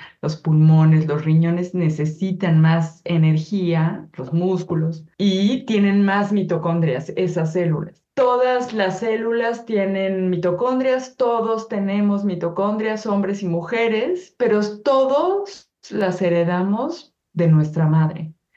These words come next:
porque las mitocondrias que heredamos están en el óvulo mientras que las mitocondrias masculinas están en el espermatozoide, pero particularmente en la cola, como en el cuello del espermatozoide, en la co-, en el cuello y en la cola del espermatozoide, que es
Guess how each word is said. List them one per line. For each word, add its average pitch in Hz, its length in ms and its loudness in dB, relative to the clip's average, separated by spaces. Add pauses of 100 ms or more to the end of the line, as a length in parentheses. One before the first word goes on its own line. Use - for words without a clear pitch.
porque 247 880 0 (320)
las 196 260 2
mitocondrias 220 760 0
que 262 100 -2
heredamos 220 720 -2
están 196 340 0
en 202 140 4
el 202 160 0
óvulo 190 720 -2 (160)
mientras 202 460 0
que 214 120 -2
las 170 520 -4
mitocondrias 202 720 -2
masculinas 220 720 -2
están 196 360 0
en 208 140 2
el 190 100 2
espermatozoide, 196 840 -2
pero 226 220 0
particularmente 202 800 -2
en 208 160 0
la 175 240 -2
cola, 202 460 0
como 170 220 -2
en 170 120 0
el 165 340 0
cuello 214 380 -2
del 202 160 -2
espermatozoide, 175 880 -2
en 160 100 0
la 156 160 -4
co-, 175 200 -4
en 175 160 0
el 170 140 0
cuello 208 300 0
y 233 60 -2
en 185 140 -2
la 160 160 -2
cola 190 180 -2
del 185 80 0
espermatozoide, 196 800 -2
que 185 260 2
es 190 220 -4